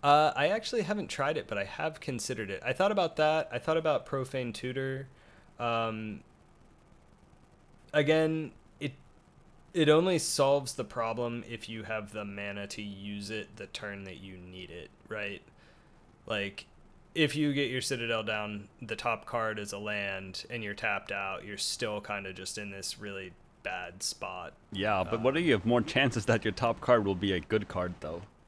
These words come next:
Speaker 2: Like, you know, like, what if
Speaker 1: Oh,
Speaker 2: you
Speaker 1: sure.
Speaker 2: Like, you know, like, I, I don't
Speaker 1: Shaving
Speaker 2: know if
Speaker 1: the
Speaker 2: there's
Speaker 1: lands, I think, is the
Speaker 2: Yeah.
Speaker 1: strategy.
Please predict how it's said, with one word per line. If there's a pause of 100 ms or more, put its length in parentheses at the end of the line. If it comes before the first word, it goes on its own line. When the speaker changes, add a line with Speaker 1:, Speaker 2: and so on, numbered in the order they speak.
Speaker 2:
Like, (180)
you
know,
like,
what
if
Speaker 1:
Oh,
Speaker 2:
you
Speaker 1:
sure. (1000)
Speaker 2:
Like,
you
know,
like,
I,
I
don't
Speaker 1:
Shaving
Speaker 2:
know
if
Speaker 1:
the
Speaker 2:
there's
Speaker 1:
lands,
I
think,
is
the (200)
Speaker 2:
Yeah.
Speaker 1:
strategy.